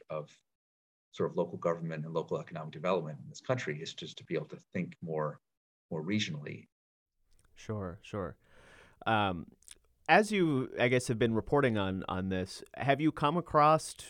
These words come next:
Speaker 2: you know, uh, economic development folks or public officials who have better ideas of doing economic development, um, eh, particularly in this Amazon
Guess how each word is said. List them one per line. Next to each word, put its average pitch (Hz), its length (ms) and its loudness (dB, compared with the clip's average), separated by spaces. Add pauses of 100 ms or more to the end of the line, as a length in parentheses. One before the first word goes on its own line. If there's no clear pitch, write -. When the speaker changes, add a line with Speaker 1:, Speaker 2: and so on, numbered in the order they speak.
Speaker 2:
you 113 200 0
know, 101 280 4 (100)
uh, 92 380 2
economic 104 400 0
development 120 500 4
folks 117 340 4
or 98 80 0
public 104 360 -2
officials 104 540 0 (260)
who 135 160 4
have 127 400 6
better 117 280 8
ideas 113 520 4
of 98 120 -4
doing 104 300 2
economic 98 420 -2
development, 95 680 -2 (760)
um, 90 380 -8
eh, 127 120 6
particularly 117 720 2
in 113 180 2
this 104 180 -2
Amazon 98 800 -2